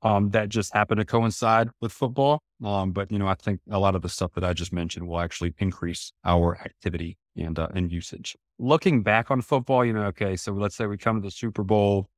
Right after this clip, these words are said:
You know, I think success for us would, would really begin and ends with a fundraise, uh, a successful, I, I shouldn't say a fundraise, a meaningful fundraise, right? So we, we've, we've been raising money. We've, we've raised money in the past, continue to raise money,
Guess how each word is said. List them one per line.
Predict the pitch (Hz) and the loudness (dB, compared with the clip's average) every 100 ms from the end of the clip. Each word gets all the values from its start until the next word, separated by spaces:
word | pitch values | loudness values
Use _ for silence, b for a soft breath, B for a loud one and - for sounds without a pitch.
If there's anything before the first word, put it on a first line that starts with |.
| _ _ _ _ | _ _ _ _
You | 123 | 0
know, | 120 117 | 0 2
I | 131 | 0
think | - 202 143 | 2 0 0
success | - 123 - 135 127 | -6 -8 -4 0 0
for | - 117 107 | 0 -4 2
us | 113 113 - | 4 4 2
would, | 113 95 | -2 0
would | 110 107 | -2 0
really | 101 110 107 | 2 2 2
begin | 98 104 104 101 | 0 -2 -2 -2
and | 95 | -2
ends | 95 87 | -4 -4
with | |
a | 82 | -6
fundraise, | - 85 82 82 80 - | -4 -2 -2 -6 -10 -8
uh, | 107 104 | -4 -4
a | |
successful, | - 104 120 107 - 107 123 | -4 0 2 2 2 0 0
I, | 151 156 | -4 -2
I | 156 | -2
shouldn't | - 135 | -2 2
say | 120 | 2
a | 101 | 2
fundraise, | - 104 95 - _ | 2 0 0 -8 _
a | - 120 | 0 2
meaningful | 110 120 113 98 98 | 4 4 4 2 -2
fundraise, | 92 95 85 85 - - | -4 -4 -4 -8 -18 -6
right? | 113 98 92 | -2 -2 0
So | 113 | 2
we, | 123 | 2
we've, | 117 139 123 - | 4 0 0 2
we've | 127 123 107 | 2 2 2
been | 127 127 123 113 - | 2 4 4 2 2
raising | 117 113 104 104 | 2 4 2 -2
money. | 104 101 | -4 -4
We've, | 98 - - | -8 -10 -4
we've | 104 | -2
raised | 98 117 110 | 2 2 2
money | 104 98 | -2 -4
in | |
the | 98 | -6
past, | - 90 95 - | -4 -2 -2 -4
continue | 92 98 92 | -6 -2 -2
to | |
raise | 90 87 | -4 -4
money, | 90 87 | -4 -6